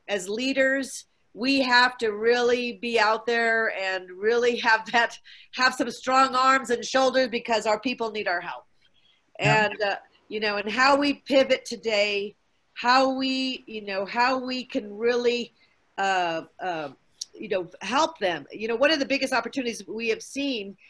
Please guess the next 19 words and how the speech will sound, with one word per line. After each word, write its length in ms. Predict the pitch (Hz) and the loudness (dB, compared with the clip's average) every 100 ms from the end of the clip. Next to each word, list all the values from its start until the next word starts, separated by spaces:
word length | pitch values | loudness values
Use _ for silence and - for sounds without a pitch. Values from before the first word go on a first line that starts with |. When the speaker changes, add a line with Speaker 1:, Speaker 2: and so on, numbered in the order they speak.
| _ | _
Speaker 1:
is 160 | - 208 | -10 -4
you 120 | 262 | 0
really 220 | 277 302 320 | 2 2 2
have 200 | 254 - | 0 -2
three 200 | 240 262 | -6 -2
buckets. 640 | 208 202 - - - - _ _ _ | 0 0 -2 -10 -14 -20 _ _ _
You 140 | 240 | 0
would 160 | 277 269 | 2 2
think 220 | 302 302 | 0 0
today 320 | 311 240 247 240 | -2 2 4 4
in 80 | |
our 80 | 202 | 2
digital 400 | 185 214 220 220 | 2 2 2 0
age 300 | 208 214 208 | 2 2 0
that 140 | 196 185 | -4 -4
everyone 400 | 208 220 214 208 | -2 0 0 -2
has 220 | 208 185 | -4 -4
the 80 | 185 | -6
ability 520 | 175 196 196 190 190 | -4 -4 -4 -4 -4